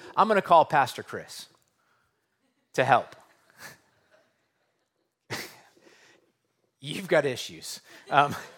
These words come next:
if you do that. But let's just say that you did, okay? And let's just say that I was foolish enough to say, "Sure, I'll help you change your engine. No problem. Come right over with my toolkit." Uh, yeah.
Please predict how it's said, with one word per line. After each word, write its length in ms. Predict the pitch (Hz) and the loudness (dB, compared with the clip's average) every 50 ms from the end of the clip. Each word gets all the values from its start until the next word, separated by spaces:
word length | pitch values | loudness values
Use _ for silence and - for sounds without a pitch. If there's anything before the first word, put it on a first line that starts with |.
| - - - _ | -20 -20 -8 _
if 140 | 160 143 135 | -6 -4 -4
you 100 | 147 147 | -4 -6
do 100 | 143 135 | -2 2
that. 280 | 131 117 104 95 - - - _ _ _ _ _ _ _ _ _ _ _ _ _ _ _ _ _ _ _ | 2 2 2 2 -4 -12 -20 _ _ _ _ _ _ _ _ _ _ _ _ _ _ _ _ _ _ _
But 160 | - 196 190 - - | 2 2 2 2 0
let's 280 | 202 233 311 330 320 - | 8 8 8 8 8 4
just 220 | 311 320 - - | -2 -2 -2 -2
say 240 | - - 262 269 302 | 4 6 6 6 6
that 200 | 269 - - - | 2 0 -4 -6
you 100 | 220 214 | -8 -8
did, 360 | 208 170 196 208 180 135 - - - _ _ _ _ _ _ _ _ _ _ _ _ _ | -2 2 4 4 4 4 2 -4 -12 _ _ _ _ _ _ _ _ _ _ _ _ _
okay? 260 | 147 - 226 226 208 170 | -2 0 0 0 0 0
And 120 | - 185 | 2 6
let's 180 | 208 277 - - | 6 6 6 4
just 160 | 311 277 - | 0 -4 0
say 160 | - 247 240 | 2 2 4
that 180 | 226 220 - - | 4 4 4 8
I 200 | 185 202 214 233 | 8 8 8 8
was 240 | 220 214 196 - - | 6 2 -2 -2 -4
foolish 580 | - - - - 269 302 302 285 262 214 - | -10 -14 -10 -8 -6 -2 2 2 2 2 0
enough 200 | 196 180 165 160 | 0 0 0 0
to 80 | - 175 | 0 -4
say, 220 | - - 180 175 | -4 0 0 0
"Sure, 400 | 170 - - 359 427 403 330 233 | 0 0 0 4 8 8 8 10
I'll 200 | 175 185 254 277 | 10 8 8 8
help 200 | 240 220 190 - | 8 4 2 0
you 100 | 151 139 | -4 -10
change 440 | 120 - - 143 135 131 127 123 110 | -12 -8 -6 -4 -4 -4 -6 -8 -10
your 160 | 120 120 117 | -8 -6 -2
engine. 460 | 117 123 135 135 147 202 233 233 202 - _ _ _ _ _ | -2 -2 -2 -2 -4 -4 -4 -6 -10 -14 _ _ _ _ _
No 260 | 127 175 233 254 254 | -2 4 6 6 6
problem. 600 | 247 247 202 208 190 180 160 135 117 104 92 85 - _ _ _ _ _ _ _ _ _ _ _ _ _ _ _ _ | 6 6 8 10 10 10 10 8 4 -4 -14 -16 -20 _ _ _ _ _ _ _ _ _ _ _ _ _ _ _ _
Come 220 | - - 226 226 143 | 2 2 2 4 6
right 200 | 233 226 214 208 | 6 6 8 8
over 200 | 208 196 180 180 | 6 4 4 0
with 100 | 170 147 | -2 0
my 100 | 156 151 | 0 -2
toolkit." 580 | - - - 185 175 156 135 - 131 104 98 - - _ _ _ _ _ _ _ _ _ _ _ _ _ _ _ _ _ _ _ _ _ _ _ _ _ _ _ _ _ _ _ | -2 -2 -2 -2 -2 -2 -4 -6 -6 -6 -6 -8 -12 _ _ _ _ _ _ _ _ _ _ _ _ _ _ _ _ _ _ _ _ _ _ _ _ _ _ _ _ _ _ _
Uh, 40 | 185 - - - - - - 160 - - 156 _ _ _ _ _ | -20 -20 -20 -20 -20 -20 -20 -20 -20 -20 _ _ _ _ _ _
yeah. 360 | 156 151 151 135 107 92 95 | -14 -8 -4 -4 -2 -2 -4